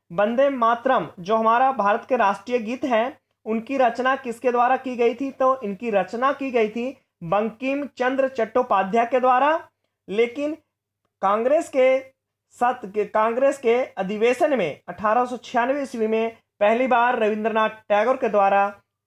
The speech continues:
गाया गया था। इसका सही जवाब अठारह सौ छियानवे हो जाएगा। नेक्स्ट सवाल, नेक्स्ट सवाल, सबसे लंबे समय तक भारतीय कांग्रेस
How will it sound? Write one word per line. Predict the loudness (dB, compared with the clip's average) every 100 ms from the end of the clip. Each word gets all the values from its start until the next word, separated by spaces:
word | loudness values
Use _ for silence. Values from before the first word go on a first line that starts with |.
| -14
गाया | -2 2 2 2
गया | 2 0
था। | 0 -4 -4 _ _ _ -20
इसका | -6 -4
सही | 0 0
जवाब | 0 2 0 -2 _ _ -14
अठारह | -6 -2 0 0
सौ | -4
छियानवे | -8 -4 -2 -2
हो | -2
जाएगा। | -2 -6 -8 -16 _ _ _ _ _ _
नेक्स्ट | -6 -4 0
सवाल, | 2 2 -2 -8 _ _ _ _ _ _ _ _ _ _ _ _ _ _ _ _ _ _ _ _ _ _ _ _ _ _ _
नेक्स्ट | -6 -4 -2
सवाल, | 0 2 2 -2 -8 _ _ -16
सबसे | -4 -2 -2 0 0
लंबे | 0 -2 2 2
समय | 2 0 0
तक | 0 0 -2 -8
भारतीय | -6 -2 -2 -4 -8 0 2
कांग्रेस | 2 0 2 2 4 2 0